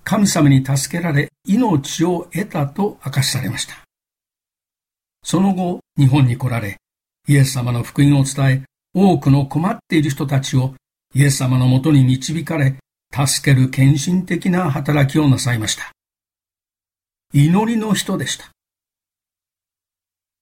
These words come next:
私たちには、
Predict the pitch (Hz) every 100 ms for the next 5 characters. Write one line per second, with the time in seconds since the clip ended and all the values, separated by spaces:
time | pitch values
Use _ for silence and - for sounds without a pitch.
0 | _ _ _ _ _ _ _ _ _ _
1 | _ _ _ - 165 269 262 208 139 147
2 | 131 127